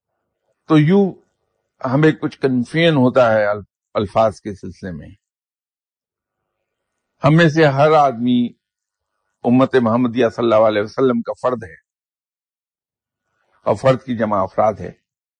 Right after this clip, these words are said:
یہ تو اردو کی کہانی ہے، لیکن جن معنوں میں یہ افراد کہے گئے ہیں، اس کو میں کھول کر تو بیان نہیں کروں گا کبھی،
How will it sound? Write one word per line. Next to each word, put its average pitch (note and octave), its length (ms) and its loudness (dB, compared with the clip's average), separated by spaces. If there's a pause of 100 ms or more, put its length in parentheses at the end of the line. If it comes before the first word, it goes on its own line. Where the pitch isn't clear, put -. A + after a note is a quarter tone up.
(920)
یہ C#3 120 2
تو B2+ 200 4
اردو G#2+ 340 0
کی - 280 -14
کہانی G2+ 520 -4
ہے، F2 60 -12 (2000)
لیکن E3 320 2 (120)
جن D3 180 0
معنوں C#3+ 320 2
میں D#3 140 -4
یہ B2+ 160 2
افراد C3 500 0
کہے G2+ 240 -4
گئے A2 220 0
ہیں، E2+ 220 -4 (1600)
اس - 160 -4
کو D#3+ 160 2
میں D#3 120 0 (100)
کھول B2 260 2
کر D3+ 180 -2
تو E3+ 100 -2
بیان D#3+ 300 2
نہیں E3 200 2
کروں E3+ 260 -4
گا C#3+ 100 0
کبھی، - 280 -16